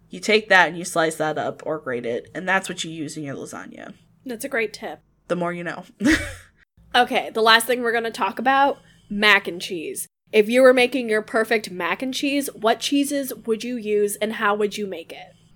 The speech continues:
Speaker 1: Well, I'm kind of a basic bitch, so I would start with the blue box.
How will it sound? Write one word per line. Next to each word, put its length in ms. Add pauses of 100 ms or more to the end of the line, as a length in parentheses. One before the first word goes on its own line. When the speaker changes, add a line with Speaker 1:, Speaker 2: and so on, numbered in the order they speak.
Speaker 1:
Well, 360
I'm 160
kind 180
of 80
a 60
basic 400
bitch, 240
so 140
I 120
would 140
start 340
with 120
the 80
blue 180
box. 600